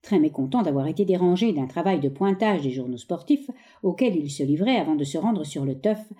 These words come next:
suivant sa louable habitude. À la vue du quadruman qui accompagnait Agénor, il eut un froncement de sourcils. « Oh, que signifie cette mauvaise plaisanterie ? » grommela-t-il. « Ce n'est pas une plaisanterie, »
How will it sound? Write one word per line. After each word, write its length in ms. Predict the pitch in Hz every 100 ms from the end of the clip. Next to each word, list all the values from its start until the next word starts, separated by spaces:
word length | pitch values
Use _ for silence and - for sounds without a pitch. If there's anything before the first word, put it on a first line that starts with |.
| _
suivant 340 | - 165 151 208
sa 160 | 147
louable 340 | 135 170 214 160
habitude. 460 | 143 147 - - _ _ _ _ _ _ _ _ _ _ _ _
À 80 | 220
la 100 | 233
vue 120 | 240
du 140 | 269 147
quadruman 580 | 156 147 170 240 220 147
qui 100 | 123
accompagnait 440 | - 123 127 123
Agénor, 520 | 127 131 196 220 214 - _ _ -
il 120 | 214
eut 120 | 269
un 80 | 156
froncement 380 | - 156 - 233
de 40 |
sourcils. « 520 | - 170 - 147 - - _ _ _ _ _ _ _ _ -
Oh, 20 | - -
que 80 | 151
signifie 480 | 143 - 165 151 190
cette 200 | 190 -
mauvaise 240 | 170 185
plaisanterie ? » 640 | 185 185 202 - 208 - - _ _ _
grommela-t-il. « 600 | 143 143 139 139 135 139 - _ _ _ _ _ _ _ _ _
Ce 160 | -
n'est 120 | 170 165
pas 220 | 185 170
une 240 | 170 170
plaisanterie, » 640 | 143 180 208 214 - 143